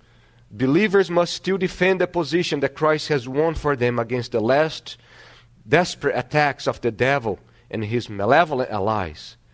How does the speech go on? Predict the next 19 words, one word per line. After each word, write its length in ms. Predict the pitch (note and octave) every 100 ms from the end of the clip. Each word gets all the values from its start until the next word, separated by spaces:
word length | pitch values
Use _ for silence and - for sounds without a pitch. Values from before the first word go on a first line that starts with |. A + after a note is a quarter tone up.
| _ _ _ _ _ - -
Go-, 340 | F#2+ C3+ D3+ A2+
God 380 | A#2+ C#3 E3 D3+
certainly 580 | - D3+ D#3+ C3+ A#2+ A2+
has 280 | A#2+ B2 G#2+
struck 340 | - D3 C#3+
a 60 | A#2+
fatal 400 | - D3 E3 D3+
blow 340 | C3+ C#3+ C#3
against 320 | B2 C3+ B2
the 80 | C3+
rulers, 480 | B2+ C#3+ C3+ B2+ A#2+
authorities, 600 | A#2 - D3 C#3 C#3 A#2
and 120 | G2+
cosmic 480 | - B2+ C3+ C3 -
powers 380 | A#2+ A2+ A2+ - - - -
of 180 | - G#2+
this 140 | A2
present 360 | - A#2 B2+ A2+
darkness. 540 | F2 D#2 C#2+ D#2+ -